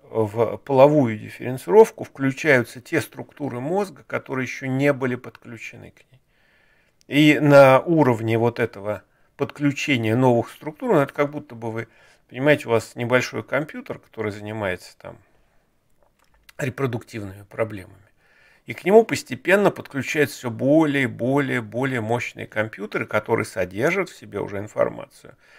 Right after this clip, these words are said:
И зрительную, и слуховую, и обонятельную, и так далее, и так далее. Двигательную.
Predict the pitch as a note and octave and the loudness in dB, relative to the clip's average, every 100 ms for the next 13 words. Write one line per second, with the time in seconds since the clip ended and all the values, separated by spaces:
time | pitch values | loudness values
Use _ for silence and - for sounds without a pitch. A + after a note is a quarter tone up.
0 | - _ G#3+ G3+ A#2+ A#2+ A2 A2 A2+ D3+ | -20 _ -2 0 2 0 -2 -8 -6 -6
1 | - G3 - E3+ A2 A2 A2 B2 C#3+ E3+ | -8 -10 -2 0 0 -4 -4 -6 -4 -4
2 | C3 G#2 G#2+ - G2 G2+ A2 - A#2+ A2+ | -2 -2 -4 -10 -16 -14 -14 -10 -10 -8
3 | - C#2 - - - - _ _ _ _ | -10 -10 -18 -20 -20 -20 _ _ _ _
4 | _ _ _ A#2 C3+ A2+ A2 - - - | _ _ _ -4 -2 -2 -6 -20 -20 -20